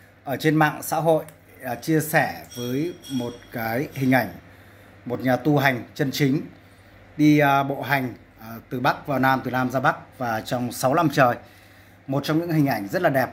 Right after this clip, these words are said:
của nhiều người, à, mến mộ nhà sư này. Thì có liên quan gì đến chú vẹt này? Như các bạn biết là, ừm, tại sao mình nói là nhà sư có liên quan đến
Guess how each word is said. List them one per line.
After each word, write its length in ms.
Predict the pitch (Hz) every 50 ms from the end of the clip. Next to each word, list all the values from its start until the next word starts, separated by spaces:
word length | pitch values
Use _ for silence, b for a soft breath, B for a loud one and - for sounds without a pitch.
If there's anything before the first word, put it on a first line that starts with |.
| - - -
của 380 | 135 113 101 95 82 - - 98 101
nhiều 220 | 113 131 135 127 127
người, 300 | 131 131 127 123 117 95 - - b b b b b b b b b b - - -
à, 420 | - 107 107 110 107 107 110 110 110
mến 280 | 113 120 131 135 165
mộ 220 | 165 160 151 - - - -
nhà 180 | 131 117 117 -
sư 160 | - 147 143
này. 200 | 135 131 120 104 B B B B B B B B -
Thì 100 | 147 139
có 120 | - 147
liên 160 | 151 170 160 151
quan 280 | - 175 170 165 147
gì 260 | 123 147 151 139 - - - _ _ -
đến 200 | 123 123 123 139 139 -
chú 120 | - 135
vẹt 180 | 143 156 139 127
này? 200 | 135 131 123 - - - b b b b b b b b b - - -
Như 80 | 175 180
các 60 | 202
bạn 160 | 185 170 170
biết 220 | 165 190 214 - 190
là, 540 | 170 160 147 143 139 135 131 127 127 123 127 - - - - -
ừm, 240 | 135 127 123 123 120
tại 200 | - 143 139 139
sao 240 | - 156 156 156 151
mình 260 | 147 139 127 127 127
nói 340 | 120 117 117 123 131 156 - - - - - - - - - - - - - - - - - - - -
là 500 | - 117 117 120 120 117 117 117 113 113
nhà 220 | 113 110 117 113 110
sư 280 | - - 151 143 135 - - -
có 160 | - 104 104
liên 240 | 113 123 131 123 -
quan 220 | - 139 127 123 - - - - - -
đến 320 | 107 107 110 117 127